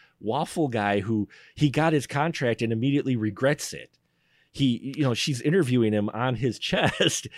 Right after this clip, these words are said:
and he's like, "What are you gonna do with the big contract, everybody?" He's like, "Uh, do something else." He, he gets it, and fleeting, whereas she's successful, and she sticks with it because she likes being <laughs> successful.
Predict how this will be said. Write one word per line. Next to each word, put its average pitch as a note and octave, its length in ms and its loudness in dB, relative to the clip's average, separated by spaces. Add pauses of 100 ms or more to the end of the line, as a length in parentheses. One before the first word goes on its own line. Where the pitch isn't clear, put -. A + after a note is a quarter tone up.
(140)
and C#3 120 2
he's C3+ 160 2
like, C3 240 2 (320)
"What C#3 160 4
are - 20 6
you E3 80 4
gonna D3+ 180 4
do C#3+ 440 4
with D3 200 -2
the C#3 60 -4
big C#3 240 -2
contract, D#3 560 -4
everybody?" C3 360 -2
He's G2+ 180 -6
like, G#2 260 0 (920)
"Uh, G2 380 -6 (140)
do A2 140 -6
something A2 440 -6
else." A#2+ 540 -8
He, A#2+ 260 -4
he C#3 160 0
gets D3+ 380 2
it, C#3+ 180 0
and A2+ 380 -4 (180)
fleeting, D#3+ 480 0
whereas A#2 220 0
she's A3+ 460 -2
successful, A#2 920 -6 (380)
and B2 120 -6
she A#3+ 480 -6
sticks - 540 -8
with B2 140 -4
it G2+ 140 -4
because B2+ 240 -8
she F3 200 -6
likes A3+ 340 -6
being C3+ 300 -2
<laughs> - 160 -8
successful. - 640 -12